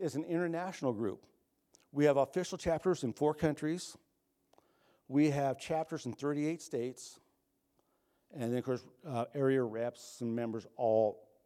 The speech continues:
all over. But official chapters, four countries, thirty-eight states. And we do a lot of charity work. We, all ki-, all kinds of stuff. I can s-,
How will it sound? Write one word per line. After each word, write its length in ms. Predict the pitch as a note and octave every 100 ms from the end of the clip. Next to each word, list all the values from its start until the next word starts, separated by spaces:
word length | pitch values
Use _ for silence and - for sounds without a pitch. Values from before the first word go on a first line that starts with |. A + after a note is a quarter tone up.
| _
all 280 | - A2 A2
over. 180 | A2 G#2
But 180 | G2+ B2+ C#3
official 340 | B2+ D#3+ D3
chapters, 380 | - C#3+ B2 A#2+
four 220 | - D#3
countries, 480 | D#3+ C#3 C3+ C3 B2
thirty-eight 440 | C#3 C3 B2+ B2+
states. 400 | - G2+ G2 - - _ _ _ _ _ _ _ _ - - _ - -
And 160 | D#3 C#3
we 80 | D3
do 180 | D#3 C#3+
a 20 |
lot 200 | C#3+ C3+
of 60 | B2+
charity 340 | - C3+ B2+
work. 360 | A#2 A#2 A#2 B2+
We, 220 | A#2 A2 - C#3
all 160 | C#3+
ki-, 160 | C#3+ D3 - - - - - -
all 160 | D#3+
kinds 280 | D#3+ C#3+ B2
of 60 | A#2
stuff. 20 |
I 140 | A#2+
can 120 | B2 C3+
s-, 240 | - -